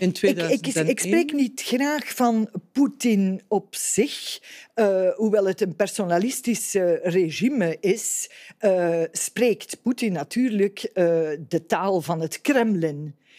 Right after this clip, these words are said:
Speaker 1: Hè, en dat maakt het natuurlijk veel, eh, veel gewichtiger.
Speaker 2: Dus er is niet alleen
Speaker 1: Eh,
Speaker 2: Poetin,
Speaker 1: het is
Speaker 2: er
Speaker 1: niet
Speaker 2: zijn
Speaker 1: alleen Poetin, natuurlijk niet, hè. Het
Speaker 2: Uh-huh.
Speaker 1: is die hele machtskern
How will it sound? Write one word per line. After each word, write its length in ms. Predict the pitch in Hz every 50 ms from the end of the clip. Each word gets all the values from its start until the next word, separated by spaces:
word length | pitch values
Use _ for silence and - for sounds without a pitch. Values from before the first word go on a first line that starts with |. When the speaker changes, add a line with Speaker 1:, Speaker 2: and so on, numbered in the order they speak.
| - - -
Speaker 1:
Hè, 140 | - 185 -
en 280 | - - - 185 190
dat 220 | 180 131 - - -
maakt 340 | 202 175 190 214 - -
het 160 | - 175 - -
natuurlijk 640 | 190 180 170 160 165 - 220 208 185 202 190 196
veel, 380 | - - 196 180 175 175 170 170
eh, 380 | 165 165 160 165 156 - 185 147
veel 240 | 139 196 196 180
gewichtiger. 680 | 160 - - 156 135 - - - - - - 156 160 165
Speaker 2:
Dus 180 | 156 165 139 -
er 100 | 151 139
is 180 | 156 165 - -
niet 220 | 185 185 185 -
alleen 260 | 180 170 180 185 180
Speaker 1:
Eh, 80 | 165 165
Speaker 2:
Poetin, 280 | 165 226 254 240 220
Speaker 1:
het 100 | 202 170
is 160 | 226 214 143 127
Speaker 2:
er 60 | 202
Speaker 1:
niet 140 | 226 285 311 -
Speaker 2:
zijn 60 | -
Speaker 1:
alleen 380 | 190 180 180 180 180 165 156 147
Poetin, 360 | - 311 349 349 - 214 202
natuurlijk 580 | 185 156 151 - - 294 302 285 214 170 - -
niet, 220 | 190 175 165 156
hè. 80 | 208 226
Het 100 | 302 370 226 190
Speaker 2:
Uh-huh. 120 | 160 185
Speaker 1:
is 120 | 185 147 139
die 120 | 170 160
hele 340 | 123 185 254 294 277 233 196
machtskern 1000 | 165 165 170 214 262 - - - - - - - 202 170 170 156 185 214 311 403